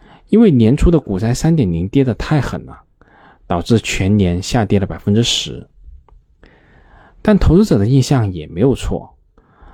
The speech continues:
二零一五年的成交量全部堆在高位，可以说是赚了指数赔了钱。而在二零一六年跌得太早太快，大部分成交量堆在低位，可谓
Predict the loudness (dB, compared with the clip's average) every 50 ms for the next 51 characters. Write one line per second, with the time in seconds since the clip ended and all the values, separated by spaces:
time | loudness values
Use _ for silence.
0 | -20 _ _ 0 2 4 6 6 6 6 4 2 2 2 2 0 0 0 0 -2
1 | -2 0 0 0 2 0 0 -2 -4 -6 -8 -8 -6 -6 -4 -2 -2 0 2 2
2 | 2 2 0 -2 0 0 0 2 2 2 0 0 -4 -10 -20 _ _ _ _ _
3 | -20 -20 -20 -20 -20 -20 _ _ _ _ 0 2 2 2 2 0 0 0 0 0
4 | 0 0 0 -2 0 0 0 2 2 0 -2 -4 -10 -10 -8 -4 -4 -4 -4 -2
5 | _ -4 -2 -2 -4 -4 -6 -8 -12 -12 -14 -14 -18 -20 _ _ _ _ _ _
6 | _ _ -20 -16 _ -4 -2 0 2 2 4 4 4 4 4 4 4 4 4 2
7 | 2 0 -2 -4 -4 -2 0 0 0 0 -2 -4 -4 -4 -2 -4 -2 -2 -6 -6
8 | -6 -12 -18 -10 -8 -8 -6 -4 -6 -6 -6 -6 -10 -16 _ _ _ _ _ _
9 | _ _ _ _ _ _ -2 0 0 0 0 0 0 -2 -2 -4 -6 -4 -2 -2
10 | 0 2 2 2 0 -2 -4 -8 -12 _ _ 0 2 2 2 0 -2 -2 _ -4
11 | -2 0 2 0 0 -2 -4 -10 _ _ _ _ _ -20 -20 -20 -20 -20 -16 _
12 | -8 -6 -2 2 2 2 2